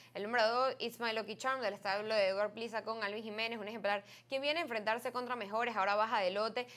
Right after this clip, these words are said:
venía de cuatro victorias consecutivas, una racha excelente. Eh, su último en un optional claiming por treinta y cinco mil dólares, lo suben de lote y lamentablemente no lució. Ahora se enfrenta a un lote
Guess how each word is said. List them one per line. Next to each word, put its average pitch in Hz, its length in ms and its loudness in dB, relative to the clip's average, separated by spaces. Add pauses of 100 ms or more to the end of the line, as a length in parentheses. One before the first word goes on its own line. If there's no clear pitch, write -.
(100)
venía 247 480 2
de 240 320 2
cuatro 269 340 2
victorias 240 500 0 (240)
consecutivas, 254 720 -2
una 220 160 -2
racha 240 420 2
excelente. 233 840 0 (360)
Eh, 220 240 2
su 226 160 -6
último 254 240 -4
en 240 60 -2
un 214 80 -2
optional 220 280 -4
claiming 220 260 -4
por 240 140 0
treinta 226 240 -8
y - 20 -14
cinco 190 200 -8
mil 202 160 -4
dólares, 240 340 0 (220)
lo 208 100 -2
suben 277 260 0
de 226 60 2
lote 226 220 0
y - 20 -2
lamentablemente 233 840 -2 (220)
no 240 200 0
lució. 240 360 2 (140)
Ahora 269 240 8
se 330 100 -4
enfrenta 262 480 0
a 220 220 4
un 240 180 0
lote 247 320 2